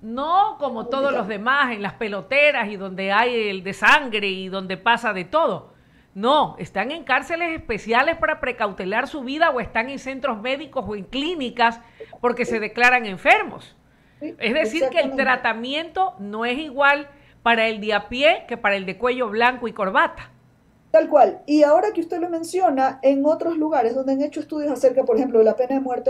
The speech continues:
Speaker 2: o la cadena perpetua, vaya a ver en qué quintil o en qué, eh, eh, clase social, socioeconómica están quienes terminan con esas penas. Porque también pasa por un sistema de justicia deficiente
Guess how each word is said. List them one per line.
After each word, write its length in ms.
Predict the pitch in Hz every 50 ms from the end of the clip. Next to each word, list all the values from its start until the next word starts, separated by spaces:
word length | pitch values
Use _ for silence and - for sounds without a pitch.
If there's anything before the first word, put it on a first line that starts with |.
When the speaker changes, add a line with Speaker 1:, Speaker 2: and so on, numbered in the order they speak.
| 240 226 -
Speaker 2:
o 120 | - 220
la 120 | 214 202 202
cadena 280 | - 226 233 247 277
perpetua, 520 | 277 294 - - 269 262 254 254 269 240 - -
vaya 260 | 277 294 302 311 294
a 60 | 277
ver 300 | 277 277 285 285 277 - -
en 180 | 240 233 233
qué 160 | 233 269 277 277
quintil 440 | 285 269 247 233 233 254 262 262
o 100 | 240 226
en 120 | 226 220 214
qué, 360 | - 240 254 269 285 285 277 - - -
eh, 360 | 202 208 208 214 208 202 - -
eh, 160 | 202 196 175
clase 460 | - 233 233 247 254 269 269 262 220 -
social, 480 | - 196 180 - - 208 240 247 240
socioeconómica 800 | 240 214 214 220 196 - 196 214 240 269 285 294 285 - 294 294 - - _ _ _ -
están 400 | 262 240 247 - 277 277 285 285
quienes 320 | 277 285 269 262 269 -
terminan 440 | - 240 226 226 240 240 240 247 233
con 160 | 240 226 208
esas 200 | 208 214 226 208
penas. 460 | - - 180 170 139 - - - _ _ _ _ _ _ _ _
Porque 240 | - 240 226 226 240
también 420 | 220 226 220 220 233 254 277 269
pasa 520 | 269 247 240 254 254 285 285 269 - 269 -
por 280 | - 233 233 233 220 -
un 160 | 214 226 233
sistema 540 | 226 240 226 226 - 233 220 226 233 240 240
de 200 | 226 208 214 214
justicia 600 | 214 220 220 - - 240 240 226 - 247 208 180
deficiente 800 | 180 202 202 - 226 220 - - 233 226 233 233 - 339 320 -